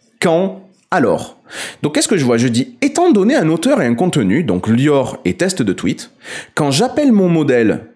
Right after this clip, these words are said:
et que je veux sauver un tweet, donc je crée mon modèle ici et j'appelle sa fonction save, je lui passe l'auteur et le contenu.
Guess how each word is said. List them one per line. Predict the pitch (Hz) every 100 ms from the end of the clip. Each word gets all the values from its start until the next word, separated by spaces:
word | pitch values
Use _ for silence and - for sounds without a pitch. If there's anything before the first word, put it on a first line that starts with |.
| -
et | 117
que | 117
je | 110
veux | 110
sauver | 107 - 185 139
un | 110
tweet, | 240 311 107
donc | 120
je | 113
crée | 117 - - 302 269
mon | 208 170
modèle | 151 135 135 117
ici | 101 113 104 - _ _ _
et | 113
j'appelle | 151 156 196
sa | 175
fonction | - 127 117 95
save, | - 104 185 233 233
je | 113 160
lui | 190
passe | 165 131 -
l'auteur | 170 185 151 113 - -
et | 240
le | 220
contenu. | 156 120 92 87